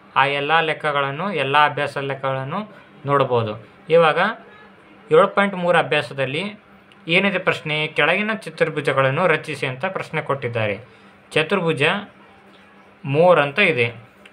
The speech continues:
ಇವಾಗ ಎಮ್ ಓ ಎಷ್ಟು ಕೊಟ್ಟಿದ್ದಾರೆ? ಆರು centimeter, ಓ ಆರ್ ನಾಲ್ಕು ಪಾಯಿಂಟ್ ಐದು ಸೆಂಟಿಮೀಟರ್, ಎಮ್ ಕೋನ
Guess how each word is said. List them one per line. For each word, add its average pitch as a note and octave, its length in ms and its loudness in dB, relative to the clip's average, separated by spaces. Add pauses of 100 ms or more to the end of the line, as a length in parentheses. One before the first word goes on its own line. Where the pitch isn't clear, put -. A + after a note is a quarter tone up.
ಇವಾಗ D3+ 320 2 (400)
ಎಮ್ D#3 220 0
ಓ G3 100 2
ಎಷ್ಟು - 180 -2
ಕೊಟ್ಟಿದ್ದಾರೆ? F3+ 460 -2
ಆರು D#3+ 360 2
centimeter, D#3 800 -6 (640)
ಓ E3 200 6
ಆರ್ F#3 520 4
ನಾಲ್ಕು E3 320 0
ಪಾಯಿಂಟ್ F#3+ 280 0
ಐದು D#3+ 160 0
ಸೆಂಟಿಮೀಟರ್, C#3 720 -4
ಎಮ್ D3+ 300 -2
ಕೋನ F3 300 0